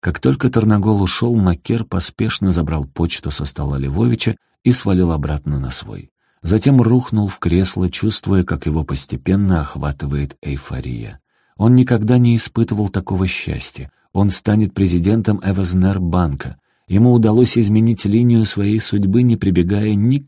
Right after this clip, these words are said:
каким махинациям. Он с презрением посмотрел на двенадцать разгневанных мужчин. Теперь ему не придётся читать эту белиберду.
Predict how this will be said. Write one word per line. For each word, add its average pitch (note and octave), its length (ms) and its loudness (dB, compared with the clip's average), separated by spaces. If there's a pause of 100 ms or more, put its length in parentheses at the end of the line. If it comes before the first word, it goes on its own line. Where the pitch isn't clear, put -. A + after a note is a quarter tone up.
каким G2+ 520 -2
махинациям. D2+ 800 -4 (320)
Он C3 140 4
с - 80 0
презрением A2 760 2
посмотрел F#2+ 500 0
на F#2 100 2
двенадцать E2 580 -2
разгневанных D#2 680 -4
мужчин. A2+ 460 -4 (260)
Теперь - 260 -2
ему G#2+ 220 4
не G2+ 100 2
придётся F2+ 480 -4
читать C#2+ 460 -8
эту C#2+ 260 -6
белиберду. D2 800 -2